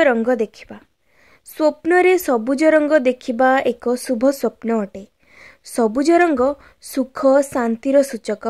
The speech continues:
ଅଟେ। ଆପଣ ସମସ୍ତ ଚିନ୍ତାରୁ ମୁକ୍ତ ହେବେ ଏବଂ ଆଗାମୀ ଜୀବନ ବହୁତ ଆରାମରେ ବିତିବ। ଏଥିପାଇଁ ସ୍ୱପ୍ନରେ ସବୁଜ ରଙ୍ଗ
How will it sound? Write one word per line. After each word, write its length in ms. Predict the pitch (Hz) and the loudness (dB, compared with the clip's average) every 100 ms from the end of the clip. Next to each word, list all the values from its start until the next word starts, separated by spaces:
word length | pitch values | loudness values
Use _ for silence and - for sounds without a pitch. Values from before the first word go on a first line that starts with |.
| 214 | -6
ଅଟେ। 240 | 196 196 202 _ _ _ - _ - | -8 -16 -20 _ _ _ -20 _ -8
ଆପଣ 320 | 233 - 262 277 | -6 -2 0 0
ସମସ୍ତ 560 | 269 277 247 302 349 - 370 | -2 -4 -2 -2 -4 -4 -4
ଚିନ୍ତାରୁ 500 | 330 262 233 254 277 | -2 -4 -2 0 2
ମୁକ୍ତ 360 | 262 220 _ 262 | 0 -4 _ -4
ହେବେ 300 | 262 262 285 349 - - - | -2 0 -2 -6 -10 -20 -8
ଏବଂ 300 | - 233 233 262 - | -4 0 0 -2 -4
ଆଗାମୀ 440 | 247 233 285 320 339 | -2 0 2 2 0
ଜୀବନ 360 | 269 233 240 262 269 | -2 0 2 2 0
ବହୁତ 240 | 294 339 - | 0 -2 -2
ଆରାମରେ 460 | 240 240 247 254 233 | 0 2 4 4 2
ବିତିବ। 340 | 208 - 202 - - _ _ _ _ _ _ _ _ | -2 -12 -18 -20 -20 _ _ _ _ _ _ _ _
ଏଥିପାଇଁ 480 | 247 254 339 370 381 | -6 -2 -2 0 0
ସ୍ୱପ୍ନରେ 560 | 370 285 - 262 262 294 | 0 -2 -2 2 2 2
ସବୁଜ 380 | - 226 220 233 | -2 -4 -2 2
ରଙ୍ଗ 260 | 254 240 | 2 2